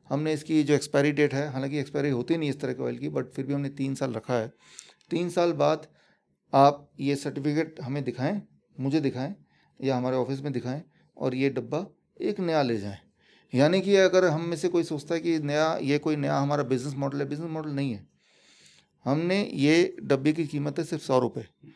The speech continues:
सौ रुपये एक बार आपने इन्वेस्ट कर दिया तो जीवन भर का हेडेक ख़त्म हो गया,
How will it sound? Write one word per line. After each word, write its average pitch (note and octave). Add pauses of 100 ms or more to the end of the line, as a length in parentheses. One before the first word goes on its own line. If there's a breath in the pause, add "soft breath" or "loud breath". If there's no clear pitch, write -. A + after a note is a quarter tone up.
(320 soft breath)
सौ F3
रुपये A3
एक F#3
बार F#3+
आपने F3+
इन्वेस्ट D#3+
कर D3+
दिया E3
तो G3
जीवन F3+
भर F3+
का F#3
हेडेक D3+
ख़त्म C#3
हो A2
गया, G2+